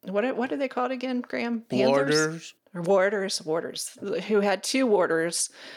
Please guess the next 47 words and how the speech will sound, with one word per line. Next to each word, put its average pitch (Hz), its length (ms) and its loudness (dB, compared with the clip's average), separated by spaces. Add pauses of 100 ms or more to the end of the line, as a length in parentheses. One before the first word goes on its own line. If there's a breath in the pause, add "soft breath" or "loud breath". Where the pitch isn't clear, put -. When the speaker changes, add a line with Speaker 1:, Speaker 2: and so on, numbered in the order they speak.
(160 loud breath)
Speaker 1:
and 185 160 -2
they 196 140 4
apparently 170 540 0
had, 170 500 -4 (100)
you 180 160 -4
know, 165 400 -4 (160)
were 180 220 0
together 175 560 0
and 160 400 -6
had 170 220 -4
lots 160 240 -2
of 139 100 -8
sex. - 340 -4
One, 208 240 0
we 208 120 0
never 190 180 -2
got 175 160 0
to 185 60 -16
see 175 200 -2
any 165 180 0
of 151 100 -2
that - 180 -2
relationship. - 800 -2
Speaker 2:
<laughs> - 60 -12
Speaker 1:
And 165 160 -2
two, 302 480 2 (500 loud breath)
not 185 200 -2
that 156 100 -2
I - 80 -2
wanted 156 240 -2
to, 202 160 0
but, 233 200 2 (440 loud breath)
but 311 180 2
two, 392 640 4
w-, 226 160 0
when 294 200 6
it 285 100 0
was 254 180 0
referred 262 460 2
to, 240 120 4
it 190 60 4
was 185 120 -2
referred 196 340 0
to 196 120 2
as 170 140 0
a 156 40 -2
joke 147 520 -2